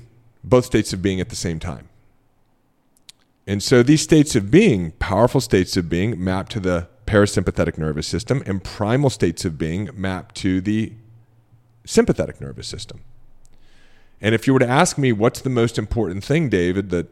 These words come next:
I could be doing in order to have better relationships or make more money or grow my business or reduce my anxiety or overcome my autoimmune disease or to contribute to making what feels like a very chaotic, dismantled world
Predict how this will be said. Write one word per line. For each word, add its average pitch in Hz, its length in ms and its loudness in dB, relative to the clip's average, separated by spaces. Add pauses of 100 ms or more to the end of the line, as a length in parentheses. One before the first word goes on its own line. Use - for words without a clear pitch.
(100)
I 95 140 -4
could 95 240 -6
be 85 120 -6
doing 107 480 0
in 90 100 -4
order 87 280 -4
to 80 360 -4
have 85 260 -8
better 82 180 -6
relationships 117 920 -4
or 76 100 -8
make 76 300 -10
more 76 160 -10
money 123 420 -2
or 87 200 -2
grow 80 240 -8
my 73 180 -12
business 117 800 2
or 85 100 -6
reduce 82 420 -8
my 80 140 -10
anxiety 110 720 0
or 87 120 0
overcome 85 420 -6
my 76 140 -10
autoimmune 123 680 -4
disease 113 680 2 (1300)
or 147 100 8
to 143 80 6
contribute 135 720 2
to 101 640 2 (360)
making 120 440 0
what 98 180 -4
feels 120 320 4
like 110 180 2
a 107 60 2
very 101 300 0
chaotic, 104 600 0
dismantled 98 720 -2
world 113 680 4